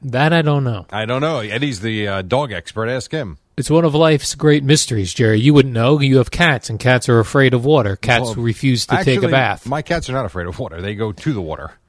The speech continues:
Speaker 1: They go to the water.
Speaker 2: They
Speaker 1: do they
Speaker 2: do.
Speaker 1: go in the bathtub?
Speaker 2: Uh, no, but they drink the water out of the faucet.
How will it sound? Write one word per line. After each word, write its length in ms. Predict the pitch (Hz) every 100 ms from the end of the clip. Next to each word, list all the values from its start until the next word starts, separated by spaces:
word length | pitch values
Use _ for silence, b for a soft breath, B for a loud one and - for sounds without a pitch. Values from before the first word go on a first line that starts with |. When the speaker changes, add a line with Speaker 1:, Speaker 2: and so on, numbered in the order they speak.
| _
Speaker 1:
They 120 | 131
go 140 | 123 123
to 200 | - 143
the 80 | 120
water. 220 | 104 104
Speaker 2:
They 60 | 104
Speaker 1:
do 40 |
they 120 | 127
Speaker 2:
do. 40 | 113
Speaker 1:
go 160 | 123
in 100 | 123
the 80 | 120
bathtub? 560 | 110 123 127 - 185 175 -
Speaker 2:
Uh, 280 | 98 113 110
no, 240 | 123 135 101
but 160 | 95
they 180 | 101 101
drink 380 | 90 85 120 104
the 60 |
water 300 | 107 107 104
out 100 | 95
of 60 | 90
the 60 | 85
faucet. 400 | - 85 -